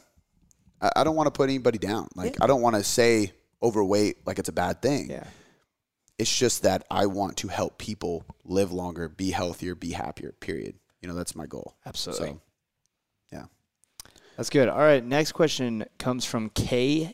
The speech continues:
Speaker 2: Eastman. Says, "When workouts change, how do you know the accurate amount of macros to add for maintenance?"
Speaker 1: Um,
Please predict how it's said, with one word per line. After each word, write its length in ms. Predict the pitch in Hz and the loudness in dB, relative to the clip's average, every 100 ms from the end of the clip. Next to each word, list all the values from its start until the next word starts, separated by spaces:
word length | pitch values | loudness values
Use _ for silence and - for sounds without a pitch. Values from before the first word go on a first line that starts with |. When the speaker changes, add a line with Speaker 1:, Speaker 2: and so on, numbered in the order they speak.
| _ | _
Speaker 2:
Eastman. 680 | 127 135 - 104 73 82 120 _ _ _ _ _ _ _ - - | -6 -4 -4 -6 -8 -8 -12 _ _ _ _ _ _ _ -20 -10
Says, 540 | - 120 117 107 - - _ _ _ _ _ _ _ - | 2 6 6 4 -2 -6 _ _ _ _ _ _ _ -4
"When 320 | 117 135 120 | 4 4 6
workouts 520 | 135 165 214 175 - | 2 4 4 2 2
change, 640 | - 135 127 60 82 110 | -2 -2 -2 -4 -10 -14
how 400 | - - - 135 | -14 -6 4 4
do 80 | 156 | 4
you 140 | 160 | 0
know 260 | 147 120 127 | 2 6 6
the 180 | 117 95 | 6 4
accurate 360 | 107 - 123 | 2 2 2
amount 280 | 110 95 95 | 2 0 -4
of 100 | 95 | -4
macros 520 | 101 87 - 95 - - | -6 -6 -4 -6 -6 -6
to 120 | 107 - | -6 -2
add 300 | 101 87 85 | 0 0 -4
for 140 | - | -8
maintenance?" 640 | 87 90 78 - - - - _ _ _ _ _ - - - - _ _ _ _ _ _ _ - | -8 -10 -12 -16 -12 -12 -12 _ _ _ _ _ -20 -20 -20 -20 _ _ _ _ _ _ _ 0
Speaker 1:
Um, 420 | 135 135 135 131 | 4 4 2 -2